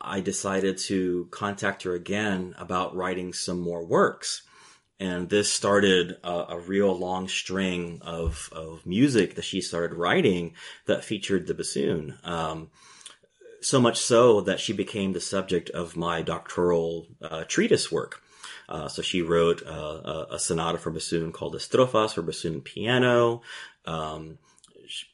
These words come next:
she, um, she wrote a piece for contrabassoon and low string quintet called De Profundis. I'll get to that in a minute.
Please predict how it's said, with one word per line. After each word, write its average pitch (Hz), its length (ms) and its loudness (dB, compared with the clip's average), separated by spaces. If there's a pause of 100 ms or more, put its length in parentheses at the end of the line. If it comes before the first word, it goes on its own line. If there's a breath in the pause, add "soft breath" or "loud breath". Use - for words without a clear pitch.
(100)
she, 80 680 -2
um, 76 440 -12 (280)
she - 180 -2
wrote 90 260 6
a 82 40 0 (180)
piece 110 200 -4
for 87 140 -2
contrabassoon 113 800 0
and 85 120 0
low 92 120 6
string 107 360 0
quintet 101 600 -2
called 170 220 -6
De 196 120 2
Profundis. 147 920 0
I'll 82 260 -6
get 82 180 -6
to - 80 -8
that 85 100 0
in 87 80 -8
a - 20 -6
minute. 87 300 -2